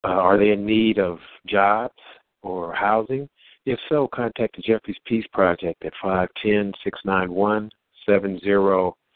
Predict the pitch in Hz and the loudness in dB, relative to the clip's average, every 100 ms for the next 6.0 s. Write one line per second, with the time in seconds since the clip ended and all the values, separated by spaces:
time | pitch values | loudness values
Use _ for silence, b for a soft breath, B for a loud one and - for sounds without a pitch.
0 | _ _ - 110 110 98 85 92 78 - | _ _ 0 2 2 0 -6 -8 -8 -10
1 | - _ B B B B _ - 107 101 | -18 _ B B B B _ 2 4 6
2 | 95 90 _ _ - 147 147 - 104 92 | 4 0 _ _ -4 0 0 -2 -4 -4
3 | - 139 156 135 101 98 - 90 82 76 | -2 0 2 2 2 0 -2 -12 -14 -16
4 | - 101 95 - 90 - - 104 98 - | -4 0 0 0 -4 -4 -2 0 0 -2
5 | 98 101 95 87 139 135 98 - - - | -4 -4 -6 -6 -2 0 -2 -12 -10 -10